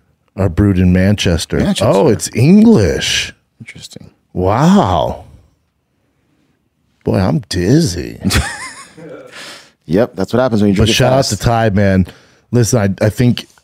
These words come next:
Speaker 1: he eventually gets it done in, like, the second round.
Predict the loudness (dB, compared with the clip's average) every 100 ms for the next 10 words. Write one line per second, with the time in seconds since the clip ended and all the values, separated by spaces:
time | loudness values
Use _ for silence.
0 | _ -2 2 4 2 2 0 0 0 0
1 | -2 0 0 2 2 2 0 2 0 0
2 | -2 -2 -8 -2 -2 0 -2 -2 -2 -4
3 | -10